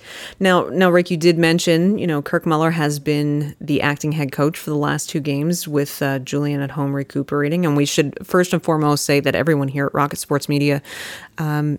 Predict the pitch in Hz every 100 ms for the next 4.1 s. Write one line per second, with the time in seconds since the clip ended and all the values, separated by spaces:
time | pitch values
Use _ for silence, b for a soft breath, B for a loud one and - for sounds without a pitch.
0 | - - - 170 170 165 147 139 - 143
1 | 160 160 175 160 - 170 156 156 151 151
2 | 147 139 143 151 - - 143 - 160 180
3 | 214 - - 143 139 139 139 - - -